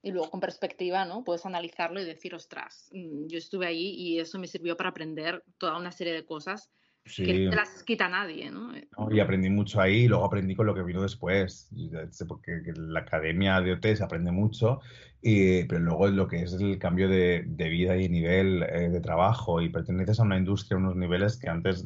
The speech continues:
Speaker 2: yo lo veía desde fuera, no acababa de entender, ¿no? Y ahora lo entiendes. Y, y aprendes mucho, y yo creo que todavía estoy en fase de aprendizaje.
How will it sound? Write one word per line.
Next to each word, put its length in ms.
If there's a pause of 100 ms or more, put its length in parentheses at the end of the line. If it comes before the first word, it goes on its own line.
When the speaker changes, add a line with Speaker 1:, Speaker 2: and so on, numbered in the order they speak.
(120)
Speaker 2:
yo 120
lo 80
veía 180
desde 200
fuera, 220
no 80
acababa 360
de 60
entender, 460
¿no? 160
Y 100
ahora 100
lo 100
entiendes. 560 (580)
Y, 180
y 120
aprendes 380
mucho, 400
y 40
yo 100
creo 140
que 80
todavía 240
estoy 240
en 200
fase 180
de 60
aprendizaje. 680